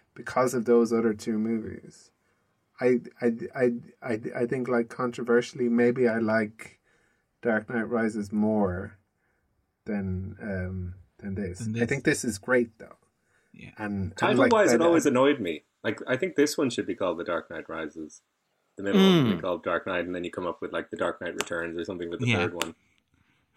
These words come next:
Speaker 2: The Dark Knight is back,
Speaker 4: Dark Knight
Speaker 2: exclamation mark.
Speaker 4: Ends.
Speaker 3: Yeah.
Speaker 4: Spoiler alert.
Speaker 2: Uh,
Speaker 1: Dark,
Speaker 2: but
Speaker 1: yeah,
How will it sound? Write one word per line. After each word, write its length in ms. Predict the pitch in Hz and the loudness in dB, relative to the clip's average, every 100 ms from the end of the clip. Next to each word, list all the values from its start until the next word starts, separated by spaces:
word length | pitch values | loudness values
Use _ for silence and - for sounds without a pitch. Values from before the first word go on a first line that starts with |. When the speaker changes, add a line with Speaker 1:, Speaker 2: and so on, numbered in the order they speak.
| _ _ - | _ _ -6
Speaker 2:
The 60 | 135 | 4
Dark 240 | 156 156 | 6 8
Knight 180 | 156 139 | 6 6
is 100 | 123 | 2
back, 480 | - 127 127 - - - | 4 6 6 2 -6 6
Speaker 4:
Dark 240 | 147 143 | 8 8
Knight 180 | 139 127 | 6 8
Speaker 2:
exclamation 200 | 135 143 | 8 8
mark. 80 | 120 | 6
Speaker 4:
Ends. 180 | 98 - - _ _ _ _ | 0 -6 -12 _ _ _ _
Speaker 3:
Yeah. 200 | - 131 | -2 -2
Speaker 4:
Spoiler 440 | - - 120 110 104 | -2 2 4 6 4
alert. 280 | 104 117 - | 2 -2 -4
Speaker 2:
Uh, 100 | 143 143 _ _ _ _ _ _ - | -10 -10 _ _ _ _ _ _ -2
Speaker 1:
Dark, 300 | 190 180 - | 0 0 0
Speaker 2:
but 160 | 131 | -2
Speaker 1:
yeah, 380 | 143 156 113 98 | 2 2 2 0